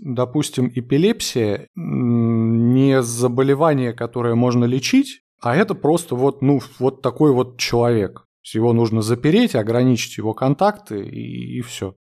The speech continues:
А сейчас врачи прекрасно знают, что это заболевание, которое лечится такими-то и такими-то терапиями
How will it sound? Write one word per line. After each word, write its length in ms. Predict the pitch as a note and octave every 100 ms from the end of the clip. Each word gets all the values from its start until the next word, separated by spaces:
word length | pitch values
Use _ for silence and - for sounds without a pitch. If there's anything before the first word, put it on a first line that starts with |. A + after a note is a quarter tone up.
| -
А 140 | G#2+
сейчас 560 | - A2 F3+ A#3 - - _ -
врачи 440 | A#2 A2+ A#2+ F#3+
прекрасно 540 | F#3+ A#2 C3+ C3+ -
знают, 400 | G#2+ G#2+ G2+ F#2
что 200 | - -
это 80 | G2+
заболевание, 720 | G#2+ E3 G3+ D3+ C3+ C3+ B2
которое 320 | A#2 A#2 A#2 A#2+
лечится 420 | E3+ F#3 - A2+
такими-то 560 | - A2+ D#3+ D#3 -
и 60 | A2+
такими-то 1120 | A2 G#2+ C#3 C#3 A#2 A2+ G#2 G2+ F#2+ G2+ G2+ - -
терапиями 880 | A#2 A2+ A#2+ D#3 D#3 B2+ A#2 G#2+